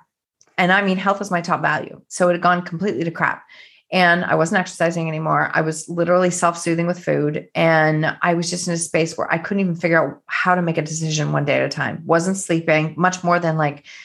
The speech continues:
probably forty-five minutes at a time because I was so,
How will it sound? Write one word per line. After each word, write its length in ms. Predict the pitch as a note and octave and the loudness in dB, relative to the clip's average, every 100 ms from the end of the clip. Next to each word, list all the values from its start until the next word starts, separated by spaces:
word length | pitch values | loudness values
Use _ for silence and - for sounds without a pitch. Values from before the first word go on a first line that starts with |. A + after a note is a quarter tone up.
| - _ _ _ | -20 _ _ _
probably 400 | F#3 F3 E3 D#3+ | 0 2 2 0
forty-five 420 | D#3 D3+ D#3 D3+ | 2 0 0 0
minutes 260 | D3+ D3 - | 0 -2 -4
at 80 | C#3 | -4
a 80 | C3 | -4
time 440 | E3 D3 G#3 C4 | 0 0 0 0
because 320 | A3+ G3 E3+ | -2 0 2
I 60 | E3+ | 2
was 220 | E3 E3 | 2 0
so, 320 | - D#3+ - | 0 0 0